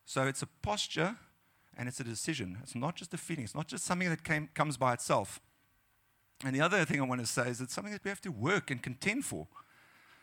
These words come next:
you know. Um, you know, flowers don't buy themselves, Paul. Meals don't make themselves.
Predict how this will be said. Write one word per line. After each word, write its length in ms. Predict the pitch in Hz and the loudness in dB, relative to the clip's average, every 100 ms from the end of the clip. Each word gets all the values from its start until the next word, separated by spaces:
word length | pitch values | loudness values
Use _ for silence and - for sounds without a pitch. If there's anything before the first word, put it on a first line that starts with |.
| _ | _
you 100 | - | -2
know. 260 | 113 127 196 - _ - _ _ 117 | 2 2 0 -6 _ -20 _ _ 4
Um, 440 | 120 120 117 107 - - _ _ _ _ | 6 6 2 -4 -12 -20 _ _ _ _
you 80 | 139 | 2
know, 80 | 143 | 4
flowers 400 | 170 156 170 156 | 6 8 8 8
don't 220 | 170 139 | 4 8
buy 160 | 135 | 8
themselves, 540 | 151 139 156 175 123 - | 8 4 6 6 6 0
Paul. 280 | - 90 87 - _ _ _ _ _ _ _ _ - - - - - - - - - - | -6 -6 -6 -14 _ _ _ _ _ _ _ _ -20 -20 -18 -20 -20 -20 -20 -20 -10 4
Meals 360 | 143 196 202 | 8 10 8
don't 220 | - 175 170 | 8 6 8
make 220 | 170 - | 4 4
themselves. 680 | 180 - 180 135 101 - | 0 6 8 8 4 -4